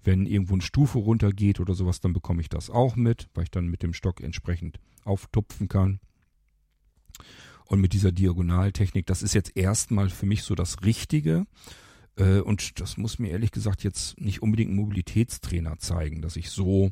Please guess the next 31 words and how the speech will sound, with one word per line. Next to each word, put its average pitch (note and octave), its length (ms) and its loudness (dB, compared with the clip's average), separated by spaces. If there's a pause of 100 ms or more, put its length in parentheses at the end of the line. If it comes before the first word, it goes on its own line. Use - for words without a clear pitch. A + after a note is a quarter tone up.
mich G2 220 -2
hier G2+ 220 2
bewegen F2+ 460 0
kann. D2 320 -8 (920)
Ähm, F#2+ 680 4 (840)
ich - 200 -4
möchte A2+ 320 4
aber A#2 140 2
natürlich G2+ 360 0
schon, C#3+ 460 0
so - 140 0
fit - 320 2
wie A#2 60 4
ich - 140 -2
irgendwie B2 360 -2
werden F2 280 2
kann, B2 340 0 (420)
für A2+ 360 0
die A2 140 0
Reise G#2+ 340 2
unterwegs A2 520 2
sein. C#2+ 300 -4
Und - 360 -12
da F2 160 -4
will F#2 100 0
ich - 200 -6
mich F2+ 260 -4
eben F#2 240 -4
mit - 180 -6
der F2 80 -2
Frau F#2+ 380 0